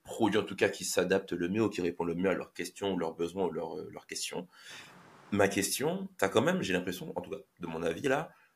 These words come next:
t'as quand même un, un, un, une, une bonne vision business. Ce truc-là, ça te vient d'où ? De se dire, « Bon, mais je vais quand même réfléchir », ou est-ce que c'est juste de l'empathie naturelle, ou t'as quand même une vision business de te dire, « Voilà, j'ai un peu un funnel »,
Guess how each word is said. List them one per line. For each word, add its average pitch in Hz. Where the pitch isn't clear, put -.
t'as -
quand 127
même 151
un, 87
un, 90
un, 87
une, 92
une 92
bonne 131
vision 95
business. 78
Ce -
truc-là, 165
ça 113
te 92
vient 85
d'où ? 82
De 92
se 95
dire, « 123
Bon, 110
mais 98
je 95
vais 101
quand 131
même 92
réfléchir », 113
ou 113
est-ce 101
que 90
c'est 110
juste 113
de 95
l'empathie 90
naturelle, 95
ou 123
t'as 104
quand 110
même 147
une 127
vision 104
business 101
de 120
te 101
dire, « 110
Voilà, 104
j'ai 90
un 92
peu 92
un 101
funnel », 135